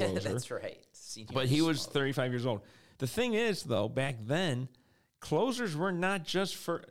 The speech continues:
Speaker 1: for the ninth inning.
Speaker 2: Correct.
Speaker 1: Because I remember they, they talk about, you know, Mariano Rivera, you know, how, one way that they got him was that he had to come in in the eighth inning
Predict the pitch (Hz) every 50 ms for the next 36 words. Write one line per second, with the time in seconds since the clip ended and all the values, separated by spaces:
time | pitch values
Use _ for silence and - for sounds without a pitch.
0 | - - - - - 156 151 151 151 156 170 170 - - 175 220 226 143 147 139
1 | 127 123 117 101 85 - - - 127 156 156 170 156 151 - 156 160 160 160 165
2 | 190 220 220 190 156 143 151 160 165 160 - 65 - 127 - - _ _ _ _
3 | _ _ _ _ _ _ _ _ _ _ _ _ _ _ _ _ _ _ _ 143
4 | 143 139 151 151 156 143 139 143 139 139 131 123 135 135 127 127 123 127 143 156
5 | 160 156 151 151 139 127 113 123 147 160 151 127 117 117 - - _ _ _ _
6 | _ _ _ _ _ _ _ _ _ 139 131 127 120 120 120 117 120 120 127 -
7 | - - - - 87 107 101 104 110 110 131 147 165 175 165 160 156 135 131 123
8 | 120 98 104 - 135 156 165 170 143 120 120 113 113 113 113 113 - 104 92 143
9 | 196 214 - 220 190 147 131 - - 147 151 160 160 151 135 120 113 110 - -
10 | - 131 151 214 226 - - - 113 107 101 101 76 62 -